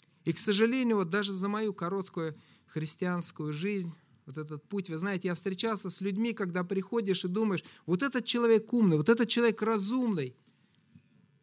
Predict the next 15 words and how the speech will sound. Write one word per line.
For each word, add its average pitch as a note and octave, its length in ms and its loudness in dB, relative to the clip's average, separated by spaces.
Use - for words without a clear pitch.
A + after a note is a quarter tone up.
Я A3+ 140 6
сейчас A#3 360 0
расскажу A#3+ 500 0
ему A#3+ 160 4
о G#3 60 4
Христе, A#3 440 -2
я G3+ 160 4
ему A#3 200 2
покажу, A#3 520 0
я F#3 180 4
ему G#3+ 200 4
докажу, A3+ 600 0
и G3 140 2
он G#3 180 0
уверует". F#3 680 2